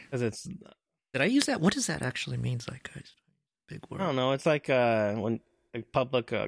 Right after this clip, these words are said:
Speaker 1: consciousness awareness type of thing.
Speaker 2: Yeah. Is it, isn't it? 'Cause I, well, Equilibrium had Christian Bale, so there you go. And Emily Mortimer.
Speaker 1: Yeah, and Taye Diggs.
Speaker 2: Taye Diggs.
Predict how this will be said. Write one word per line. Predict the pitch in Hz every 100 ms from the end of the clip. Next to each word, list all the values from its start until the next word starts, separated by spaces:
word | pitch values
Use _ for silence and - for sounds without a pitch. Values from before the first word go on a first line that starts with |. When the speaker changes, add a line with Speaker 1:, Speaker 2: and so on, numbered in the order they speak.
| -
Speaker 1:
consciousness | 120 117 131 - 123 117
awareness | 107 110 117 123 123 - - _ _ _ _ _ _ _ _ _ _ _ _
type | 123 117
of | 123
thing. | - 131 123 -
Speaker 2:
Yeah. | 147 185 139 101 117
Is | 147 175 214
it, | 196 226
isn't | 202 262 320
it? | 262 277 -
'Cause | 220 214 196
I, | 196 220
well, | 196 220 226 208 185 - - _ _ _ 151
Equilibrium | 160 165 151 143 135
had | 123 -
Christian | 123 - 107
Bale, | 101 98
so | -
there | 104 101
you | 104
go. | - - -
And | 131 120 120
Emily | 123 120 113
Mortimer. | 110 107 107 110 120 - -
Speaker 1:
Yeah, | 156 151 127
and | 117 113 -
Taye | - 135
Diggs. | 127 139 123 117 - - - _ _ _ _ _ _ _ _ _ _ _ _ 143
Speaker 2:
Taye | 147
Diggs. | 139 127 104 101 -